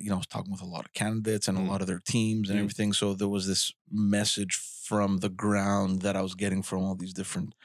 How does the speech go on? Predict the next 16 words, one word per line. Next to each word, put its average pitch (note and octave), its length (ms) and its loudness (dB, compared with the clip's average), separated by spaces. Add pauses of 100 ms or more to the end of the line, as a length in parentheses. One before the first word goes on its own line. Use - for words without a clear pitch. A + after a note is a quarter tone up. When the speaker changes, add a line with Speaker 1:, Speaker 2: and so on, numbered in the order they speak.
Speaker 2:
Right. G#2 200 0
Speaker 1:
um, F2 760 -4 (320)
e-, - 60 -8 (120)
electoral G2 540 2
offices, F#2 540 -2 (1080)
and G2+ 280 2
they A#2+ 120 0
were C#3+ 140 2
all A2+ 160 0
concerned G2 640 0 (440)
with G2 360 0
the G2+ 280 -4
eighteen G#2 380 0
to F2+ 100 -6
thirty-five, F#2+ 580 -2
Speaker 2:
Sure. F#2+ 320 -2